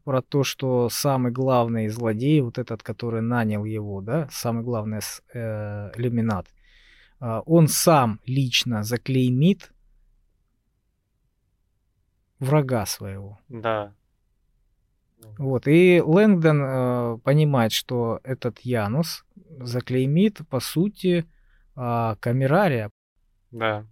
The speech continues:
Speaker 1: Вот. И он начинает осознавать, что этот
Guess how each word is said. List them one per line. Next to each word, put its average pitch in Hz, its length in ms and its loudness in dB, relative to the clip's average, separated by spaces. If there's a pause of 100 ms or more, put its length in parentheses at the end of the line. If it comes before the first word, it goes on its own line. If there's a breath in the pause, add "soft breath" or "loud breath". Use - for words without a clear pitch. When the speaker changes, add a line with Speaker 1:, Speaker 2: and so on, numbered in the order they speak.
(380)
Speaker 1:
Вот. 113 360 -8 (640 soft breath)
И 202 360 2
он 190 300 6
начинает 160 600 4
осознавать, 131 720 0
что - 220 -4
этот 127 300 -4